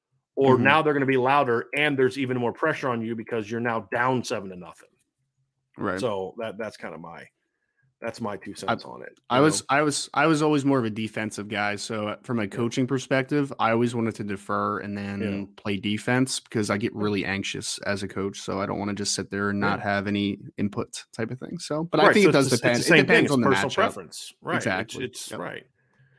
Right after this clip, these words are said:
Speaker 1: So, like, uh, I,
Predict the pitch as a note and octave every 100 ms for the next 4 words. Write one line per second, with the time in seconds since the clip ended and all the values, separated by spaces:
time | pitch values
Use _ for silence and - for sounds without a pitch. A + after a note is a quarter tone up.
0 | _ _ _ _ D#3 C3+ C3+ B2+ - A#2
1 | - - _ _ _ C3 _ _ _ _
2 | _ _ _ _ _ _ _ _ C3 C#3+
3 | C3